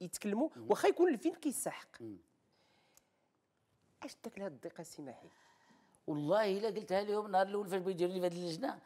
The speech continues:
Speaker 1: آه.
Speaker 2: قلت لهم: "راه بنتي لعبه في هذاك الفيلم <laughs> ديال نبيل، هذا، هذا تكفاس".
Speaker 1: حيت واخا يكون الفيلم كيستحق.
Speaker 2: مي الفيلم تيستحق.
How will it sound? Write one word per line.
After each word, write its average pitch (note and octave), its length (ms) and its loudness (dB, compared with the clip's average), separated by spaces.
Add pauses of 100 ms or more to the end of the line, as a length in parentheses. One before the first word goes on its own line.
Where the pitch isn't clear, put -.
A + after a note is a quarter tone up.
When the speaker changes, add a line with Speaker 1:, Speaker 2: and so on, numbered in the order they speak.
(160)
Speaker 1:
آه. - 100 -4
Speaker 2:
قلت F#3+ 140 -6
لهم: C4 100 6
"راه C4 100 10
بنتي A#3+ 300 0
لعبه B3 300 8
في A#3+ 80 4
هذاك A#3+ 220 6
الفيلم C4 460 4
<laughs> E4+ 60 -8
ديال G4+ 160 4
نبيل، G4 460 4 (200)
هذا، C4+ 320 8 (180)
هذا C#4 240 6
تكفاس". C4+ 520 6 (1120)
Speaker 1:
حيت E4 200 6
واخا F4+ 220 8
يكون E4+ 240 8
الفيلم C#4+ 240 6
كيستحق. F3+ 580 2
Speaker 2:
مي F3+ 100 0 (120)
الفيلم D3 400 -8
تيستحق. - 560 -6